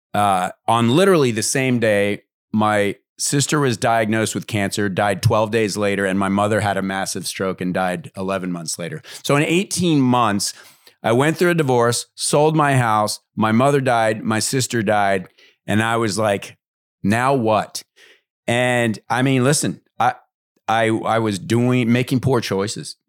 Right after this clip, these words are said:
and drinking a lot and, um, you know, just, just making bad choices. And I thought, and I think a lot of us do this, we're like,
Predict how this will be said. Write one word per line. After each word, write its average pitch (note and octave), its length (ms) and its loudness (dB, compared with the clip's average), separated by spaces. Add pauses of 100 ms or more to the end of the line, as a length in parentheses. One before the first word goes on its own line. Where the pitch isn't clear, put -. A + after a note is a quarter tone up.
(160)
and F2+ 220 -2
drinking G#2+ 440 0
a G#2+ 100 0
lot G#2+ 420 -2
and, F#2 480 -4
um, F2+ 520 -4 (420)
you G#2+ 180 -2
know, A2 180 0
just, - 340 -6 (380)
just - 280 -4
making C#3+ 380 -2
bad C3+ 280 2
choices. A#2 600 -2
And A#2 180 -2
I B2 140 -2
thought, C#3 440 -2 (540)
and A#2+ 120 0
I A#2+ 100 0
think C3 160 -4
a A#2 40 2
lot D3 200 0
of G#3 80 -2
us A#2+ 160 -4
do A2 200 -6
this, A#2+ 220 -4
we're B2 220 -2
like, B2 260 0